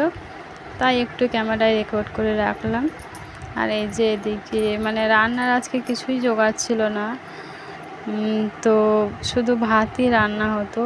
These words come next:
আর কিছু হতো না। আর একটু হয়তো ডাল আর ডিম হতো, এরকম কিছু। তো পরের দিন একটু মুরগি, দেশি মুরগি নেওয়ার ইচ্ছা ছিল, তো দেশি মুরগি রান্না করবো বলে আর কিছু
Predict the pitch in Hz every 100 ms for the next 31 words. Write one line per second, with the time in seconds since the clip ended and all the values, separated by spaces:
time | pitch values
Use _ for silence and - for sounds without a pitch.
0 | 254 - 202 208 - 202 - 214 202 208
1 | 214 233 254 240 226 233 226 233 214 196
2 | 202 285 285 226 208 208 208 - - -
3 | - - 220 196 214 214 214 202 190 226
4 | 254 240 202 202 208 208 214 202 - 294
5 | 285 - 208 208 214 208 - - - -
6 | - - - - - - 254 247 240 254
7 | 254 240 - 254 240 233 220 233 233 233
8 | 214 226 - 233 220 214 226 220 220 226
9 | 233 - 240 - 302 302 233 214 202 214
10 | - 214 214 202 214 - - - - -
11 | 220 214 220 214 226 214 226 226 254 269
12 | 233 220 214 202 202 - 226 -